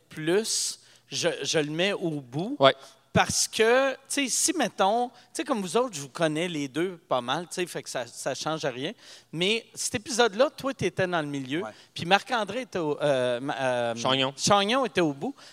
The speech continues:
Speaker 1: Et là, asti,
Speaker 3: Il faisait juste rire un peu, lui,
Speaker 1: lui,
Speaker 3: était
Speaker 1: lui, il
Speaker 3: mal.
Speaker 1: était gêné, puis toi, t'étais en feu. Puis là, moi, je fais juste rire, asti. Puis cet épisode-là, je pense que j'ai parlé une fois.
Speaker 3: Ben non, ça n'a pas de bon sens.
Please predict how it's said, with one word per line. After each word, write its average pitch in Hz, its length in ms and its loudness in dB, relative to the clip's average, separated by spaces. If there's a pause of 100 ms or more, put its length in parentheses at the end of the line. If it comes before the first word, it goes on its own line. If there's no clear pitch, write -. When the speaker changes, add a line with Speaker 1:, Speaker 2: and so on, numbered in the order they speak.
Speaker 1:
Et 180 160 4
là, 226 380 6 (420)
asti, - 680 -4
Speaker 3:
Il 262 60 -4
faisait 147 200 -6
juste 151 240 -4
rire 143 280 2
un 135 160 2
peu, 139 200 2
lui, 180 100 2
Speaker 1:
lui, 247 100 6
Speaker 3:
était 165 140 4
Speaker 1:
lui, 226 100 2
il 311 60 6
Speaker 3:
mal. 277 140 6
Speaker 1:
était 220 280 4
gêné, 220 680 0
puis - 100 -6
toi, 208 280 -2
t'étais 185 640 0 (340)
en 147 220 -10 (280)
feu. 254 200 0 (360)
Puis - 140 4 (160)
là, 269 300 8 (320)
moi, 294 200 4
je - 160 4
fais 214 320 6
juste 247 360 0 (100)
rire, 247 400 4
asti. 196 380 0 (260)
Puis 208 160 2
cet - 220 2
épisode-là, 233 600 4
je - 80 0
pense 240 180 -4 (100)
que 156 40 -4
j'ai 170 80 -2
parlé 170 520 0
une 233 200 0
fois. 170 640 4
Speaker 3:
Ben 139 140 -8
non, 156 160 2
ça 135 140 0
n'a 123 60 0
pas 175 140 6
de 147 80 -6
bon 160 180 6
sens. 190 280 0